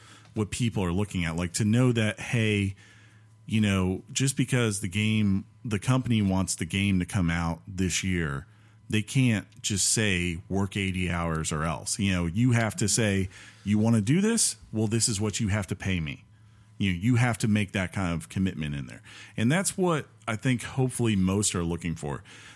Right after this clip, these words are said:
The danger, of course, is, yeah, sometimes unions, they do go too far. Like, we often think of the worst expe-, e-,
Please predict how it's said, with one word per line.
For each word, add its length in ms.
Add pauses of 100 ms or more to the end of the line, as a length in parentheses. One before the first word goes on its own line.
The 100
danger, 380
of 100
course, 320
is, 140
yeah, 200
sometimes 720
unions, 480
they 140
do 180
go 160
too 160
far. 260
Like, 180
we 120
often 360
think 240
of 340 (500)
the 140
worst 400
expe-, 320 (200)
e-, 120